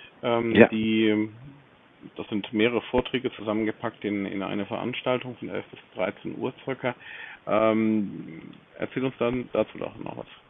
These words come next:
Speaker 2: Naja, ähm, also das ist eine, das ist eine, äh, äh, Kooperation zwischen uns und der Komfort.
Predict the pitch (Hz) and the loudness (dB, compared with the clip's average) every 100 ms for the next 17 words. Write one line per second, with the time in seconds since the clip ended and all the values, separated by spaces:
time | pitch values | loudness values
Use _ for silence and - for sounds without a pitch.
0 | _ _ _ - - _ _ _ _ _ | _ _ _ -20 -20 _ _ _ _ _
1 | - - - - - - - - - - | -16 -10 -8 -8 -10 -14 -20 -20 -20 -20
2 | _ 123 135 139 135 - 123 120 120 110 | _ 10 10 10 6 -2 6 6 6 2
3 | - - - _ _ _ _ _ - 123 | -4 -20 -20 _ _ _ _ _ 4 8
4 | 120 123 113 113 113 110 - 113 117 - | 8 8 6 8 8 6 6 6 6 2
5 | 104 104 104 104 - 101 101 101 98 98 | 4 6 8 8 6 6 6 4 4 2
6 | - 110 101 95 - 120 147 - 110 107 | 6 8 8 6 10 10 10 6 2 2
7 | 113 110 101 104 98 123 139 - 156 | 0 2 4 4 6 4 6 10 10